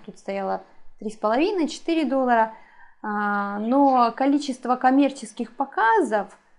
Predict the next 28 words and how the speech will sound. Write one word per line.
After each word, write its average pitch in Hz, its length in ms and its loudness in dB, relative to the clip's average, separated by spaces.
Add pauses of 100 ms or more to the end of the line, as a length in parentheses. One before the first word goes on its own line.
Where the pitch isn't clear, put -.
(100)
на 220 260 -2
десять 220 420 -4
тысяч 214 520 -8
просмотров 208 760 -4 (440)
очень 320 520 2
низкое 208 480 0
по - 140 -10
сравнению 262 680 0
с - 160 -12
каналом, 285 640 -4
на 226 120 -12
который 311 640 -4 (120)
подключён 277 720 -4
к, 208 440 -6
именно 233 300 -4
к 233 80 -18
Аиру. 196 440 -4 (640)
То - 80 -6
есть, 202 140 -6
что - 100 -4
я 302 60 0
хочу 269 200 -6
сказать. 202 400 -8
Когда 285 380 0
мы 247 200 -2
подключаем 254 600 -2
себе 247 240 -8
партнёрку, 262 800 -6